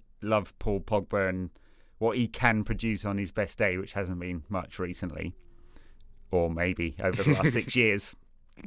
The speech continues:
Speaker 1: depending on how you want to look at it. Like, his motivation for being absolutely brilliant from now until the end of the season, it's not much, is it?
Speaker 2: The only thing is that he might get a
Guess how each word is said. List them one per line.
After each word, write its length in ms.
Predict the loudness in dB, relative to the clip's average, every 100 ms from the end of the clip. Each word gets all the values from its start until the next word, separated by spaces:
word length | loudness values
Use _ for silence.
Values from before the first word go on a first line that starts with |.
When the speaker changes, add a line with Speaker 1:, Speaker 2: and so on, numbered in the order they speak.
| -6
Speaker 1:
depending 380 | -2 0 0 2
on 120 | 2
how 140 | 4 6
you 140 | 8
want 180 | 6 8
to 80 | 6
look 160 | 6
at 160 | 6 6
it. 200 | 2 0 -16 -20 -20 -20 -20 -20 -20 -16 -4
Like, 320 | 0 0 -2 -14
his 300 | 0 4 4
motivation 640 | 6 2 4 4 4 4 0
for 140 | 2
being 200 | 4 4 4
absolutely 420 | 2 0 0 0
brilliant 400 | 2 2 2 0
from 140 | 0
now 180 | 4 4
until 240 | 4 0
the 140 | 2 2
end 120 | 0
of 60 | -4
the 100 | -4
season, 480 | -4 -4 -6 -10 -12 -20 _ -18
it's 140 | -10
not 160 | -8 0
much, 320 | 2 2 2
is 140 | 2 4
it? 220 | 2 0 -18 _
Speaker 2:
The 160 | 4 4
only 200 | 4 2
thing 240 | 2 4
is 420 | 4 4 0 -6 -2
that 300 | 2 4 2 -4 _ _ _ _ -4
he 140 | 0
might 320 | 2 2 0
get 200 | 0 0 2
a 240 | 0